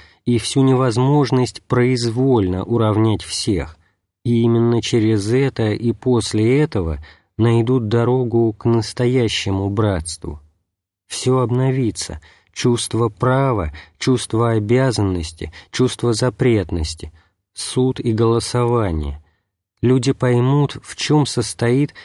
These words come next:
христианская идея собственности – и что есть истинная социальность.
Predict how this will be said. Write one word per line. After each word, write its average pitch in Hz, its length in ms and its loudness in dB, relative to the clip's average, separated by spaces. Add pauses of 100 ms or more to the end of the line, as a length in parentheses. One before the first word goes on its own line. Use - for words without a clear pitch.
(120)
христианская 127 1040 0 (140)
идея 113 380 2
собственности – 87 960 -2 (300)
и 127 80 2
что 131 340 0
есть 123 400 0 (240)
истинная 101 920 0
социальность. 95 1160 -2